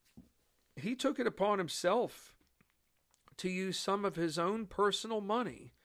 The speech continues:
by sending supplies to Boston's people,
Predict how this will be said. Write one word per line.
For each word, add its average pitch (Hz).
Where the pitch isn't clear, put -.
by 170
sending 196
supplies 175
to 151
Boston's 156
people, 127